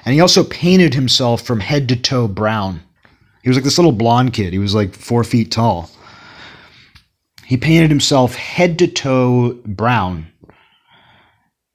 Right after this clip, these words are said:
He was Michael Jordan, the most popular athlete at the time. You know, nineteen ninety-four or whatever year this is. Like, Michael Jordan was the biggest thing in the world.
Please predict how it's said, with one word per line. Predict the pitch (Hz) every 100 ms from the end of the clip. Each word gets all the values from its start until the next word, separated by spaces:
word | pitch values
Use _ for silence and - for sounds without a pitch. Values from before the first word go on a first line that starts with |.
| _ -
He |
was | 117 127
Michael | 143 160
Jordan, | 123 165 185 101 78 76 - _ _ _ _ _ _ _ _ _ _ _ _ _ _ _ _ _
the | 113 101 95
most | 104 110 -
popular | - 117 113 131 127
athlete | 98 107 113 117 110
at | 110
the | 117
time. | 110 143 139 95 87 87
You | 98
know, | 98
nineteen | 107 117 131
ninety-four | 120 120 104 - 110 123
or | 127
whatever | 120 127 123
year | 120 127
this | 127 127
is. | 143 139 - _ - - _ -
Like, | 104
Michael | 127 135
Jordan | 110 120 131 117
was | 98
the | 98
biggest | 92 117 113 -
thing | 123 113
in |
the | 107
world. | 110 135 107 95